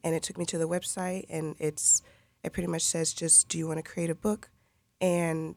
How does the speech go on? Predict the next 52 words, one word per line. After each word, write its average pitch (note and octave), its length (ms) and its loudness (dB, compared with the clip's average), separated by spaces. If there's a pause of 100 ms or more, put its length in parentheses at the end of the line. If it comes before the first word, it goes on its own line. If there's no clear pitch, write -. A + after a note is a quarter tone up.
(140)
um, D3 300 -10
it F3+ 140 0
gives F#3+ 220 2
you F#3+ 80 4
a D#3+ 60 4
template G#3 440 -2
to - 120 -4
fill F3 300 0
out E3+ 180 2
all D#3+ 200 2
of F3+ 100 0
the - 120 -6
info D#3 320 -6
for - 280 -14
it, - 160 -16 (400)
from D#3 400 2
the D#3+ 140 2
title G3 720 2
to E3 520 0 (340)
how F#3 120 2
you F3 140 2
want E3+ 140 -2
the E3 80 -8
pages D#3+ 500 -10
laid F3 260 -2
out, E3 360 -4
the E3 80 -4
size D#3 400 -2
of E3+ 120 -8
the E3+ 80 -6
book. E3+ 420 -4 (580)
And F3 440 2
when F#3+ 140 2
I F3+ 80 4
was F3 160 0
looking A#3+ 220 0
at F#3+ 120 0
this, F#3 200 -4
I F#3 60 -2
was F#3 160 -4
like, F3 120 -2
"Wow, G#3+ 240 0
so G#3 140 -2
literally G3+ 360 -2
you F3+ 60 -2
just F#3 160 -4
have F3+ 200 -6
to - 160 -8
have F3 200 -4
content, A3 480 -2 (320)
and E3 180 0
it's - 280 0